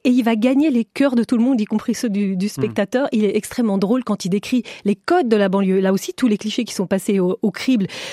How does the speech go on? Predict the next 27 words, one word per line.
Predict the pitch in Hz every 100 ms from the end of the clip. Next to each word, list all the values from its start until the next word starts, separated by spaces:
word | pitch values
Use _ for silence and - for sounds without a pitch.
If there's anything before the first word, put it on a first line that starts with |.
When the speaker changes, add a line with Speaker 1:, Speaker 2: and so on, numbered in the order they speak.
| -
Speaker 1:
parce | 226 -
que | 220 202
on | 208 208
ne | 185
marche | 185 196 -
pas | 190 170
pareil | 180 190 185
dans | 180 165
la | 165
banlieue, | 165 196 214 269
on |
ne | 196
parle | 160 220 202 202 185
pas | 180
pareil, | 180 170 185 233
on | 190
ne |
s'habille | 165 - 190 202
pas | 185
pareil, | 175 160 220
on | 214
ne | 180
siffle | - 302 285 -
pas | 214
les | 208
filles | 196 233 208
pareil. | - 170 175 233